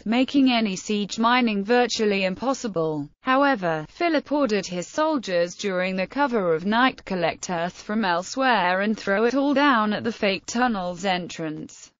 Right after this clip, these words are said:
making it look like the Macedonians were almost finished completing the tunnels.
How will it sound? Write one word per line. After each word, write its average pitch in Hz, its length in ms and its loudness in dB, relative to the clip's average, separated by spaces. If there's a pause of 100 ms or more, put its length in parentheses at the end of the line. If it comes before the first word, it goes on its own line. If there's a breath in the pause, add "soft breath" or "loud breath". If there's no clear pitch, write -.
making 233 420 0
it - 160 -4
look 233 240 0
like 196 340 0
the 247 100 -2
Macedonians 240 1120 0
were 247 420 0
almost 196 440 -2
finished 233 460 0
completing 269 640 0
the 247 100 2
tunnels. 170 840 -2